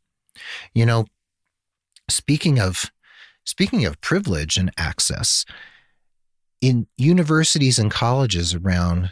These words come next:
the United States, many have tried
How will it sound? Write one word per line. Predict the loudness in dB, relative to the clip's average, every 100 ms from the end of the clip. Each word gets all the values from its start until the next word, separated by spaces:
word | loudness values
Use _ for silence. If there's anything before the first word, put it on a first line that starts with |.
| _
the | 0
United | 2 0 0 -2
States, | 2 2 0 0
many | 2 2 2 2 2
have | 0 0 -2 -4 -6
tried | -4 -2 0 0 -2 -4 -4